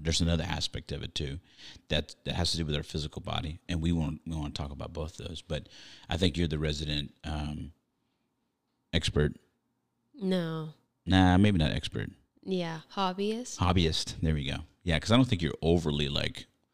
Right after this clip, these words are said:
Speaker 1: indulgent into it. But
Speaker 2: And I'm trying to not give a lot of details. I'm trying to skim over and give perspective.
Speaker 1: Yeah, and you're doing well.
Speaker 2: Thank you.
Speaker 1: Uh, so number one is food. Number two is hydration. Number three?
Speaker 2: Rest.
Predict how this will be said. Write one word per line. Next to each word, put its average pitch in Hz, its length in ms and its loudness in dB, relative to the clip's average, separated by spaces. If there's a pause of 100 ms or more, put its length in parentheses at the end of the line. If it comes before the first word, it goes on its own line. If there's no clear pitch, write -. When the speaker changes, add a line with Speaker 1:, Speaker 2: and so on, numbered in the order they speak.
(360)
Speaker 1:
indulgent 80 580 -4
into - 280 -6
it. - 200 -8
But 85 160 6
Speaker 2:
And 254 100 4
I'm 277 120 0
trying 311 360 -2
to 285 120 -4
not 190 420 0
give 196 180 0
a - 20 -10
lot 180 160 -4
of 175 80 -4
details. 160 460 -6
I'm 185 80 -8
trying 240 220 -2
to 247 100 2
skim 196 560 -2
over 175 340 -6
and 160 160 -6
give 160 360 -10 (120)
perspective. - 600 -2
Speaker 1:
Yeah, 95 340 2
and 110 100 2
you're 131 120 6
doing 131 240 2
well. - 260 -2 (140)
Speaker 2:
Thank 330 200 -10
you. - 160 -8 (240)
Speaker 1:
Uh, 80 400 0 (120)
so - 180 4
number 107 160 6
one 107 240 6
is 98 360 4
food. 82 480 2
Number 76 180 -2
two 95 180 2
is 87 160 2
hydration. 73 600 0
Number 76 200 -2
three? 78 420 -4 (100)
Speaker 2:
Rest. - 400 -4